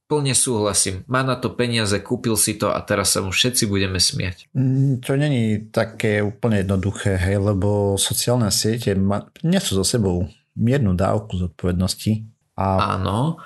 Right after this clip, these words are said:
Speaker 2: povedzme
Speaker 1: ale
Speaker 2: si, že tie spoločnosti, ktoré ich vlastnia, ako Meta, Google, teraz pán Ujo, <laughs> Musk, by mali mať nejakú zodpovednosť voči spoločnosti, hej, lebo... a to by mal mať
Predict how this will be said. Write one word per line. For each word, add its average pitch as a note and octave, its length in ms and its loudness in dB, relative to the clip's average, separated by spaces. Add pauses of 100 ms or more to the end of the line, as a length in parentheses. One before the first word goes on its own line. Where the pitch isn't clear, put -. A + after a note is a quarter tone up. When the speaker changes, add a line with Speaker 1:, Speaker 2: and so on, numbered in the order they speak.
(140)
Speaker 2:
povedzme A2+ 240 2
Speaker 1:
ale G#2+ 240 4
Speaker 2:
si, - 840 2
že G#2+ 180 2
tie G#2 240 -2
spoločnosti, - 1040 -2
ktoré A2 320 0
ich G#2 60 -2
vlastnia, C#3+ 560 0
ako G#2+ 260 -2
Meta, G2+ 800 0
Google, G#2+ 640 -2 (140)
teraz - 640 0 (360)
pán G#2+ 220 0
Ujo, A#2+ 380 0 (360)
<laughs> - 40 -6 (340)
Musk, C3+ 540 0
by A#2 180 -2
mali C3 300 2
mať G#2+ 400 -2
nejakú A2+ 480 0
zodpovednosť A#2 600 0
voči G2+ 260 -2
spoločnosti, G#2 960 0
hej, G#2 320 0
lebo... F#2+ 380 0 (640)
a C3+ 100 -4
to B2+ 120 -2
by B2+ 100 2
mal A2+ 140 2
mať G2 200 0